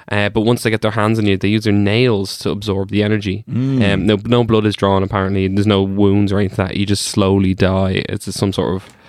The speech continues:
Speaker 1: infection or plague.
Speaker 2: Interesting.
Speaker 1: Yeah. But go, even going back to E-, Egypt, there was ancient sorcery that says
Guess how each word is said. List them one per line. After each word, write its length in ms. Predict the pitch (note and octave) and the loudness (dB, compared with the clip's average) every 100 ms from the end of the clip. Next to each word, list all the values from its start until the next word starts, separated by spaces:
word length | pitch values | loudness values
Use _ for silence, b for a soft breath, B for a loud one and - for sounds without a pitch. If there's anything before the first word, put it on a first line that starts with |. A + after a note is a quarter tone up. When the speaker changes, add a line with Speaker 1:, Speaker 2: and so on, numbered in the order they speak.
| B | B
Speaker 1:
infection 600 | - - F#2+ - - F#2 | -10 -4 -6 -6 -6 -2
or 80 | F#2 | -2
plague. 460 | - G2 F#2+ F#2+ - - _ - | -2 -2 0 0 -2 -8 _ -10
Speaker 2:
Interesting. 760 | G#2 - F2+ - - E2 C#2+ A#2 | -8 -6 -6 -4 -2 0 0 -2
Speaker 1:
Yeah. 220 | - E2+ - B - | -2 -4 -6 B -2
But 160 | C#3 | 0
go, 100 | E3 G3+ | 2 2
even 140 | G#3+ | 2
going 120 | F#3 | 2
back 120 | D#3 - | 0 -2
to 120 | A2 | 0
E-, 140 | A#2 | 0
Egypt, 380 | B2+ E3 D3 - _ | 0 0 0 -2 _
there 100 | A2+ | 0
was 180 | A2 G#2+ | 2 2
ancient 320 | B2 A#2 A2 | 0 0 -4
sorcery 400 | - A2 A2 G2+ | 0 2 2 2
that 100 | G2 | 0
says 320 | G2 G2 F#2+ | 0 0 0